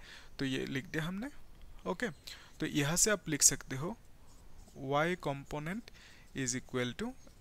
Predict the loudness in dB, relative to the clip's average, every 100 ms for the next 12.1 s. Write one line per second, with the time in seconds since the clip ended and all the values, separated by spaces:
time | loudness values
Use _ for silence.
0 | -2 0 -2 -6 2 2 2 -2 -6 -8
1 | -8 -6 -6 -6 -8 -8 -8 -10 -14 -16
2 | -18 -18 -16 -16 -14 -8 -2 -2 -4 -4
3 | 2 4 2 -2 -8 -10 -12 -8 -4 -2
4 | -2 -4 -14 -14 -12 0 2 2 -2 8
5 | 8 8 4 2 2 2 4 2 0 0
6 | 2 2 0 2 2 2 0 -2 -2 -2
7 | 0 2 4 2 -2 -4 -2 -2 -2 -2
8 | -4 -10 -18 -18 -18 -8 0 6 8 8
9 | 4 6 8 8 2 -2 -2 -4 -6 -4
10 | 0 2 2 0 0 -2 0 -4 -6 -14
11 | -16 -18 -20 -18 -18 -20 -20 -10 -2 0